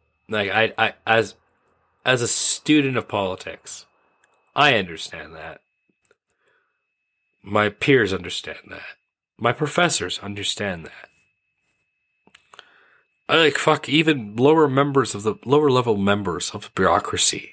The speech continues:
anywhere you go, understand that. Politicians don't understand that.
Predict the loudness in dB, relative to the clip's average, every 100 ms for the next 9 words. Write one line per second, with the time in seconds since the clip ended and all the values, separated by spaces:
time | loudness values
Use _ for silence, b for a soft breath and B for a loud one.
0 | -2 2 4 2 0 -4 -4 -6 -6 -2
1 | -2 -2 -4 -6 -14 -14 -20 _ _ _
2 | _ _ _ _ _ _ _ -20 -18 b
3 | b b b b b b b b _ _
4 | _ _ _ _ _ _ _ _ _ _
5 | 0 2 2 0 -2 -4 -6 -6 -12 -12
6 | -14 -12 -12 -12 -14 -20 _